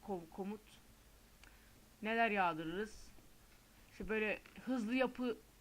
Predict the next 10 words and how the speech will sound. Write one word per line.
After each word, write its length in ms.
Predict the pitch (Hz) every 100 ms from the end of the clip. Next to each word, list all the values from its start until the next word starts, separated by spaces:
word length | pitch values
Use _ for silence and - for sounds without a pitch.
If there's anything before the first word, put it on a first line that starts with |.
| - - -
yarışması 480 | 208 226 202 226 208
yaparız 340 | 214 180 165
öylesine 400 | 160 185 170 160
zevkli 380 | 156 156 160 180
olsun 340 | 156 143 139 143
diye. 200 | 156 214 - - - - - - - -
Mesela 320 | - 214 240 240
onda 420 | 240 240 277 269 - - - -
şey 180 | - 277
yaparız 360 | 254 196 160